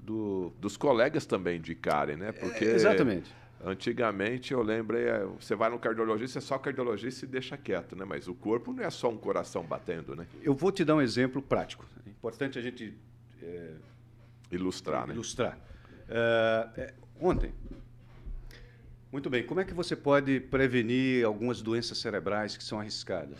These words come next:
Speaker 1: Eu não tenho nada, eu sou saudável. Ah, A semana passada, um, uma paci-, atendi uma paciente com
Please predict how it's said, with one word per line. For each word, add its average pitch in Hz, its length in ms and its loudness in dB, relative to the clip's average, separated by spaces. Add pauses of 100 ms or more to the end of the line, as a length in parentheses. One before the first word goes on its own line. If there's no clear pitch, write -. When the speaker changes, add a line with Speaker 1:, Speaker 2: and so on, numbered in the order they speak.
(460)
Speaker 1:
Eu 269 100 -6
não 285 100 -2
tenho 185 160 -4
nada, 131 260 -4
eu 113 40 -6
sou 135 140 -14
saudável. 117 720 -8 (920)
Ah, 107 760 -2 (640)
A - 220 -10
semana 139 300 0
passada, 160 480 2
um, 98 500 -8
uma - 80 -14
paci-, - 240 -8
atendi 110 220 -2
uma 110 100 0
paciente 170 420 0
com 170 220 -2